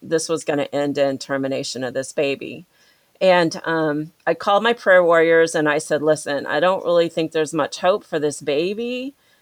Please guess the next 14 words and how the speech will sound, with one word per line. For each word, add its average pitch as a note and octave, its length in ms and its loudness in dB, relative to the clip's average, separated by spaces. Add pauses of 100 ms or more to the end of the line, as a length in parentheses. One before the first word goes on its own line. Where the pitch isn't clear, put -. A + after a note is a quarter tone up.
(100)
at - 140 -2
this A3 160 0
point, A3 320 0
but E3+ 120 2
let's F3 220 4
pray F3+ 200 0
for E3 180 -4
this C#3+ 200 -6
mama C#3+ 600 0 (180)
'cause E3 140 -2
she's G3 280 -6
gonna E3 240 2
need D#3 280 0
help, C3+ 440 -2